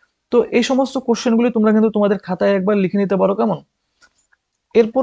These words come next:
কিন্তু তোমাদের যে সমষ্টি উন্নয়ন ব্লক রয়েছে, ঠিক আছে, ছয়টি সমষ্টি উন্নয়ন ব্লক রয়েছে, সেই সমষ্টি উন্নয়ন ব্লক সম্পর্কে কিন্তু আমি এখানে কিছু তোমাদের ধারণা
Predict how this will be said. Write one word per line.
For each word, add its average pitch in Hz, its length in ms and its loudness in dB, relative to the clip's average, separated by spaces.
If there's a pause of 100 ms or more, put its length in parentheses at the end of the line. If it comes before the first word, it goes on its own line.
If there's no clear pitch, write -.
কিন্তু 254 140 2 (100)
তোমাদের 226 280 4
যে 233 60 4 (140)
সমষ্টি 240 440 2
উন্নয়ন 220 260 2 (140)
ব্লক 202 260 2
রয়েছে, 202 200 2
ঠিক 202 120 2
আছে, 185 140 -2
ছয়টি 202 260 0 (100)
সমষ্টি 202 380 -2
উন্নয়ন 202 240 0 (100)
ব্লক 190 200 2
রয়েছে, 196 180 2
সেই 175 180 0
সমষ্টি 208 400 0
উন্নয়ন 196 300 0
ব্লক 190 220 0
সম্পর্কে 185 360 -2
কিন্তু 185 200 -4
আমি 185 100 -2
এখানে 185 220 -2
কিছু - 200 -10
তোমাদের 185 240 -2 (400)
ধারণা 185 240 2